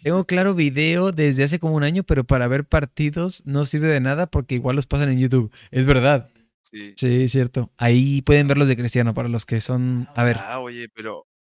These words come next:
Speaker 2: ya me hizo dudar ahora que
Speaker 1: Ah,
Speaker 2: te
Speaker 1: porque es
Speaker 2: digo,
Speaker 1: de Copa, ¿no?
Speaker 2: porque ellos, ajá, ellos pasan la liga, no sé si pasan la Copa.
Speaker 1: Correcto.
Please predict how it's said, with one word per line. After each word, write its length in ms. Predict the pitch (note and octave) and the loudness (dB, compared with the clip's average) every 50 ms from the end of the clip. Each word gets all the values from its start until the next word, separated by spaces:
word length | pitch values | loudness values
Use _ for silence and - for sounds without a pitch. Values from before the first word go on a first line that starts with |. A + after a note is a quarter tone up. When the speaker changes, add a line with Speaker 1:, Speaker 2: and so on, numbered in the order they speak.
| _ _ _ | _ _ _
Speaker 2:
ya 100 | A2 A2 | -18 -16
me 120 | A2+ A#2+ | -16 -16
hizo 160 | B2+ - C#3+ C3 | -16 -14 -14 -14
dudar 320 | B2 A#2 A2 A2 A#2 B2+ | -12 -10 -8 -8 -8 -8
ahora 80 | C3+ B2+ | -8 -12
que 260 | A#2+ A2 G#2 _ _ A2+ | -18 -20 -20 _ _ -6
Speaker 1:
Ah, 600 | A#2+ C3+ C#3+ D3 D3+ D#3 D#3 D#3 D#3 D#3 D#3+ D#3 D3+ | -4 -2 -2 -2 -2 -2 -2 -2 -2 -2 -2 -2 -2
Speaker 2:
te 40 | C3+ | -2
Speaker 1:
porque 200 | D3 C#3 C3+ C#3+ | -4 -2 -2 -2
es 80 | C#3 | -2
Speaker 2:
digo, 60 | C#3+ D#3 | -2 -4
Speaker 1:
de 40 | - | -4
Copa, 340 | - D3+ E3 - C#3+ B2+ A#2+ | -4 -4 -4 0 0 0 0
¿no? 80 | A#2+ | 0
Speaker 2:
porque 260 | B2+ D3 E3+ F#3+ G3+ - | 0 -2 -2 -4 -8 -8
ellos, 440 | A2+ A2 A2+ C3+ D3 - - - _ _ _ | -10 -10 -10 -12 -12 -14 -18 -20 _ _ _
ajá, 320 | - A2 G2+ - A2 G#2+ A2+ | -14 -14 -12 -10 -8 -6 -6
ellos 160 | A#2+ C3 - | -8 -8 -12
pasan 280 | _ B2+ - D3+ D#3 D3+ | _ -20 -20 -20 _ -20
la 120 | C3 A2 | -18 -18
liga, 380 | G#2 G#2 G#2+ A2+ B2 C3+ C3 A2 | -18 -18 -18 -18 -16 -14 -14 -14
no 120 | G#2 A2+ | -16 -18
sé 140 | - - C#3+ | -20 -20 -20
si 120 | - - | -20 -20
pasan 260 | _ - A#2 - C3+ C3 | _ -20 -20 -20 -20 -18
la 120 | A2+ G2+ | -18 -18
Copa. 340 | _ _ G#2 G#2+ - - A#2 | _ _ -20 -16 -12 -12 -10
Speaker 1:
Correcto. 380 | A2 A2 A2 - _ - - | -8 -8 -10 -10 _ -16 -20